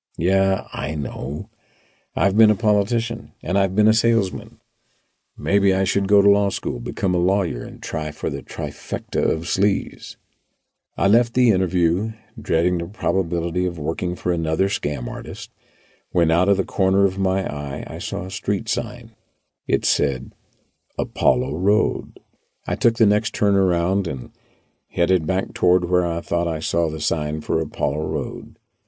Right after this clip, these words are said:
I craned my neck back and forth looking for the road, but didn't see it.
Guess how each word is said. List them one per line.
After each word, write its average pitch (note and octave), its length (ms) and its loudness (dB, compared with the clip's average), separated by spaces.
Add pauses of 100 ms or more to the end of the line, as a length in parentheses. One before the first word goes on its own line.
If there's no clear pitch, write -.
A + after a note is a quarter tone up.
(320)
I - 80 -6
craned F#2+ 380 2
my F2+ 120 2
neck F#2 260 2
back F2 260 -2
and E2 160 -4
forth F#2 280 2
looking E2+ 360 -4
for G2 120 -2
the F#2 140 2
road, C#2+ 400 2
but D2+ 140 -2 (180)
didn't - 240 -10
see F#2 220 0
it. - 180 -8